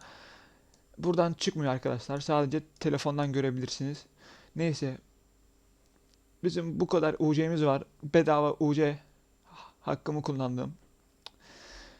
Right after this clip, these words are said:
Şimdi bununla neler mi yapacağız? Hemen bakalım. Arkadaşlar bu arada pub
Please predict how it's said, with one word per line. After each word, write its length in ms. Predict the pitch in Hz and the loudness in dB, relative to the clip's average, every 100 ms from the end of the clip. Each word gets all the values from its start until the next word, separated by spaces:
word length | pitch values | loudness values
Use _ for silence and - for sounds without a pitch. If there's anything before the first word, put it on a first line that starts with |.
| _ - - | _ -20 -14
Şimdi 520 | - 160 147 139 135 | -8 -6 -4 -4 -2
bununla 360 | 160 165 160 165 | -4 -4 -4 -4
neler 640 | 160 - 165 160 165 175 | -4 -4 -2 0 0 -2
mi 120 | 156 | -2
yapacağız? 640 | 135 127 127 120 - - - - - | -4 -4 -6 -6 -12 -16 -20 -20 -10
Hemen 300 | 143 131 127 | -8 -6 -8
bakalım. 440 | 127 147 127 139 - _ _ _ _ _ _ _ _ _ _ _ _ _ - - - - - _ _ _ - | -6 -2 -2 -4 -12 _ _ _ _ _ _ _ _ _ _ _ _ _ -20 -20 -20 -20 -20 _ _ _ -6
Arkadaşlar 540 | 143 147 170 - 139 | -6 -2 -4 -2 0
bu 100 | 156 | 2
arada 380 | 156 156 151 151 | 2 2 0 -2
pub 200 | 151 143 | -2 -4